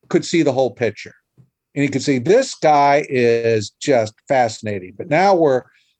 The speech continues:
that's an impediment. And I think Howard be a, kind of a big deal among a lot of conservatives now, I think, given his accomplishments, if it weren't for that.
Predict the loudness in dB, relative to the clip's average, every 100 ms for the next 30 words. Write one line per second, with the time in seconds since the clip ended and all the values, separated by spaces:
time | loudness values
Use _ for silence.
0 | _ 0 0 -2 0 0 -2 -4 -10 _
1 | -4 -2 -2 -2 2 2 2 0 -2 -2
2 | -2 -2 0 -2 -2 -2 0 2 0 0
3 | -2 -2 -4 -6 -2 0 0 -2 -8 -2
4 | 0 0 -2 -2 -4 -2 -2 -2 -4 -6
5 | _ -20 -20 _ -2 0 0 -2 -8 -8
6 | -4 0 2 0 -2 -4 -2 -2 -2 -6
7 | -8 -12 -14 -20 -20 -20 -6 -6 -4 -4
8 | 0 2 2 2 0 2 2 0